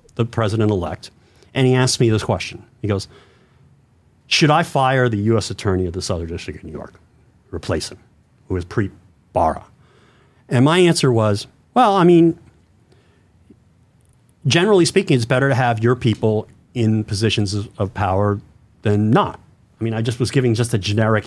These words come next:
answer, but you want people who are going to be, you know, if, if you, if you have some kind of a priority, um, and, and I'm thinking here of a prosecutorial priority, uh,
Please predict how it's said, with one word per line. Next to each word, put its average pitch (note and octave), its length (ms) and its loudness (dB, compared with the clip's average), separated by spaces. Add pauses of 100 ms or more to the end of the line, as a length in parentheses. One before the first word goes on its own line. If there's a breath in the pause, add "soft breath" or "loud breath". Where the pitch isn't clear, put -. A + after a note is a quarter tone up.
answer, B2+ 400 0
but C3+ 120 -2
you A#2+ 100 2
want A2+ 240 -2
people A#2 280 0
who A#2 100 2
are G#2+ 120 4
going G#2+ 180 2
to G#2 60 4
be, G#2 300 4 (480 loud breath)
you A#2+ 60 2
know, G2+ 80 4
if, F#2 80 -4 (140)
if G2+ 160 -4
you, G#2 280 0
if G#2 180 -2
you G#2+ 140 4
have G#2+ 260 0
some G#2 160 -2
kind G#2 300 0
of G2 120 -2
a F#2 200 0 (320 loud breath)
priority, A2 960 0 (400 soft breath)
um, F#2 420 -6 (240)
and, G2+ 220 -2
and G#2+ 180 -2
I'm G#2 140 0
thinking G#2 340 -2
here G#2 280 2
of F#2+ 160 -2
a - 40 -4
prosecutorial B2+ 840 -2
priority, C3 720 2
uh, G2+ 180 -4